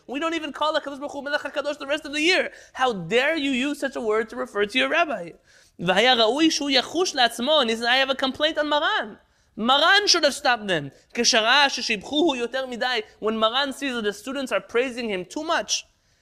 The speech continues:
"שכשם שנפרעים מן המשבחים במידת החונף, כן נפרעים מן המשובחים." וכמו שאמרו, "כשם שנפרעים מן העובדים,"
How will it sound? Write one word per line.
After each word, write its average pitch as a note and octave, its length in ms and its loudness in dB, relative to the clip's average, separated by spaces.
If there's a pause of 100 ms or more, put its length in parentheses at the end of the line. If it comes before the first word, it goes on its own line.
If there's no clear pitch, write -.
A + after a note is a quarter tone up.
(260)
"שכשם C4+ 580 2
שנפרעים A#3 720 0
מן B3 140 0
המשבחים G#3 720 -2
במידת G3 440 0
החונף, A#3 560 -4
כן C#4 140 0
נפרעים C#4 440 -4
מן C#4+ 100 -4
המשובחים." C4 760 -2 (480)
וכמו F#3 260 0
שאמרו, A3 600 2
"כשם G3+ 280 -6
שנפרעים G#3 360 -6
מן A3 100 -6
העובדים," A#3 400 -4